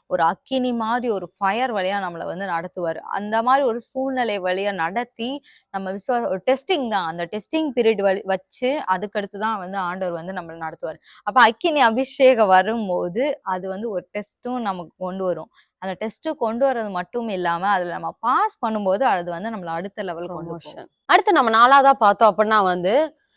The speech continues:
Speaker 2: இந்த அக்கினி, இந்த அக்கினி அபிஷேகம் நம்மளுக்கு நம்ம என்ன பண்ணோம் அப்படின்னா வந்து இந்த அக்கினி அபிஷேகம் வந்து அது நமக்குள்ள இருந்துச்சு அப்படின்னா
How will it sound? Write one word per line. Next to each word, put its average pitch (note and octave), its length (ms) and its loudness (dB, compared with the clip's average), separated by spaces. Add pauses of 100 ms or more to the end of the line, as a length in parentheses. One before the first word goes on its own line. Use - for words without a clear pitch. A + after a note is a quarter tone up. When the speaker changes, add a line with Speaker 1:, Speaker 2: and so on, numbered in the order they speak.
(160)
Speaker 2:
இந்த G#3 180 6
அக்கினி, F#4 520 4
இந்த G3+ 260 -2
அக்கினி C#4 320 0
அபிஷேகம் A#3 560 -2
நம்மளுக்கு F#3 300 -2
நம்ம F3+ 240 -6
என்ன A#3 340 -4
பண்ணோம் G#3+ 320 0
அப்படின்னா G#3 320 -2
வந்து F#3 200 -2
இந்த F#3+ 140 0
அக்கினி A#3 400 0
அபிஷேகம் G#3+ 460 -4
வந்து G3 460 -2 (240)
அது G3 180 0
நமக்குள்ள F#3+ 460 2
இருந்துச்சு B3 420 -2
அப்படின்னா G3+ 460 -2